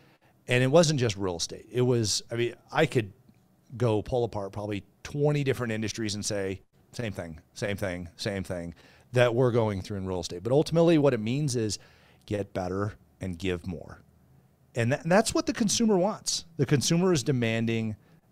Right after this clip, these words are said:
experts. Be an expert in our space. If you're an expert in our space, you've got a great future. If you're not, you're going to be wondering what your future looks like.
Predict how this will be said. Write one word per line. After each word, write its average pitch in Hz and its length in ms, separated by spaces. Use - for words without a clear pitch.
experts. - 720
Be 131 160
an 151 80
expert 165 320
in 165 60
our 170 100
space. 107 560
If 120 160
you're 123 80
an 113 80
expert 131 320
in 147 80
our 135 80
space, 107 380
you've 120 140
got 113 140
a 107 40
great 98 240
future. 98 500
If 107 160
you're 101 140
not, 95 420
you're 113 120
going 107 280
to 107 100
be 113 140
wondering 101 420
what 90 120
your 95 100
future 92 340
looks 85 300
like. - 320